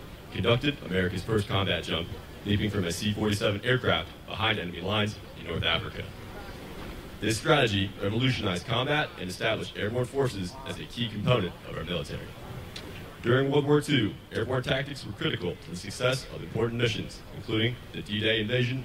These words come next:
at Normandy, the Battle of the Bulge, the invasion of southern France, and many others.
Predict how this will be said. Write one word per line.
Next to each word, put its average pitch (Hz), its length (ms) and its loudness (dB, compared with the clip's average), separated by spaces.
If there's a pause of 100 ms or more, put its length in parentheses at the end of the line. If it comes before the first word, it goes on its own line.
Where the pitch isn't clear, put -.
(120)
at - 80 -10
Normandy, 143 440 4 (720)
the - 60 -8
Battle 117 280 6
of 123 60 0
the 117 80 2
Bulge, 113 480 2 (580)
the 90 80 -4
invasion 117 380 2
of - 120 -8
southern 120 280 0
France, 135 420 2 (160)
and 80 100 -8
many 87 220 0
others. 87 360 -2